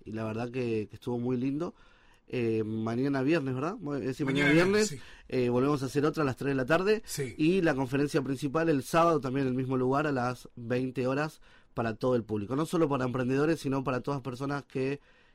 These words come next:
Speaker 1: quieran cambiar su vida, que tengan ganas de escuchar algo diferente, eh, y que puedan hacer un clic en base a, a lo que están viviendo y a lo que quieren vivir. Muchas veces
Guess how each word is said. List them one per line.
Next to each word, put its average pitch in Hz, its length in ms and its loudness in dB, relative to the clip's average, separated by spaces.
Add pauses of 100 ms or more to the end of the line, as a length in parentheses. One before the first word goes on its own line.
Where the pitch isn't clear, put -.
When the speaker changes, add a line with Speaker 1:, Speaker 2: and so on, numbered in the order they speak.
Speaker 1:
quieran 139 260 0
cambiar 131 300 0
su 135 160 -2
vida, 151 400 4
que 131 120 -6
tengan 131 300 -4
ganas 131 220 -2
de 120 60 -2
escuchar 127 520 -2 (260)
algo 127 220 0
diferente, 135 800 -2 (320)
eh, 117 420 0
y 120 120 -6
que 120 120 -2
puedan 139 220 0
hacer 135 240 -2
un 127 140 0
clic 143 300 0
en 117 340 -2
base 123 320 -2
a, 113 260 0
a 107 300 -8
lo 107 120 -4
que - 80 -12
están 127 220 -6
viviendo 147 580 0 (360)
y 120 160 -2
a 117 60 2
lo 113 120 2
que 107 140 -2
quieren 120 260 -4
vivir. 120 240 0 (160)
Muchas 117 240 -6
veces 120 560 0